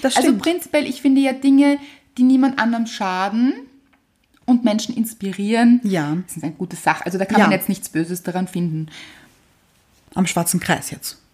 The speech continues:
Speaker 2: Ja, oder Quadrat.
Speaker 1: Ja.
Speaker 2: Aber ist nichts Böses.
Speaker 1: Nein.
Speaker 2: Genauso auch nicht komisch jetzt in dem Sinne,
Speaker 1: Mhm.
Speaker 2: aber doch auch irgendwo seltsam,
Speaker 1: Ja.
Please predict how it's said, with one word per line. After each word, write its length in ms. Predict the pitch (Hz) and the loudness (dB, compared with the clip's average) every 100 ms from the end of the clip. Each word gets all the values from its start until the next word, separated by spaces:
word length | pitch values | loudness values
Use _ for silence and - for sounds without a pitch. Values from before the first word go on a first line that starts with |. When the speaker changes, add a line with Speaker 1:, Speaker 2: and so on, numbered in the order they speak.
| - | 0
Speaker 2:
Ja, 280 | 175 156 - | 2 0 -2
oder 260 | 180 170 - - | -2 -2 -6 -12
Quadrat. 460 | 185 - - - - - | -8 -4 -6 -6 -10 -8
Speaker 1:
Ja. 120 | - - _ _ | -8 -12 _ _
Speaker 2:
Aber 400 | 226 226 254 269 269 - _ _ _ - | -8 0 2 2 -4 -12 _ _ _ -4
ist 100 | - | 2
nichts 180 | 247 262 | 2 0
Böses. 420 | 147 - - - - | -8 -8 -12 -14 -4
Speaker 1:
Nein. 300 | 233 175 151 - _ _ _ _ _ _ - | 0 0 -2 -16 _ _ _ _ _ _ 2
Speaker 2:
Genauso 600 | 240 202 226 269 320 330 - - - - | 2 2 0 0 2 0 -2 -16 -20 -12
auch 280 | 175 247 277 | -10 -4 0
nicht 240 | 277 - | 0 -2
komisch 500 | - - 208 262 294 | -12 -6 2 4 4
jetzt 140 | 277 254 | 0 -2
in 200 | 214 - | -4 -6
dem 260 | 180 214 | -4 -2
Sinne, 540 | 240 262 262 294 302 320 | -2 0 4 6 4 2
Speaker 1:
Mhm. 380 | 190 175 208 254 - _ - | -2 -2 -4 -4 -10 _ -14
Speaker 2:
aber 200 | 220 233 | -8 -8
doch 380 | 233 - 247 285 | -6 -6 -4 -6
auch 120 | 285 - | -6 -4
irgendwo 400 | 240 233 220 190 | -2 -2 -4 -6
seltsam, 760 | - 170 180 - 208 214 277 330 - - | -6 -6 -6 -6 -4 -2 -2 -4 -16 -10
Speaker 1:
Ja. 360 | 180 156 147 | -6 -6 -2